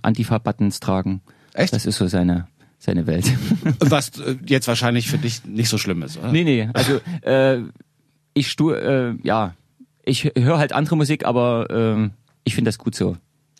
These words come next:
Speaker 2: Hast du denn, hast du denn jemals die Sorge gehabt, also ich spreche natürlich aus
Speaker 1: Mhm.
Speaker 2: eigener Erfahrung, dass man irgendwann so gedacht hat,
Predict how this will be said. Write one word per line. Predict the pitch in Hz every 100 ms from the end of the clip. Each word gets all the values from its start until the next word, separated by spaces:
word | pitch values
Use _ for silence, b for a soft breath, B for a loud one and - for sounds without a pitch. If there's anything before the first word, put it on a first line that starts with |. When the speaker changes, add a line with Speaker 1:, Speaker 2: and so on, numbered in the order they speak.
| B B
Speaker 2:
Hast | 120 113
du |
denn, | 160 156
hast | 117 135
du | 151
denn | 147
jemals | 131 156 156
die | 147
Sorge | 117 131 165
gehabt, | 160
also | 107 101
ich | 85 -
spreche | - - 107 -
natürlich | 110 127 101
aus | 117
Speaker 1:
Mhm. | 117
Speaker 2:
eigener | 117 147
Erfahrung, | - 101 98 98
dass | 98
man | 107
irgendwann | 101 113 113
so |
gedacht | 110 104 113
hat, | 113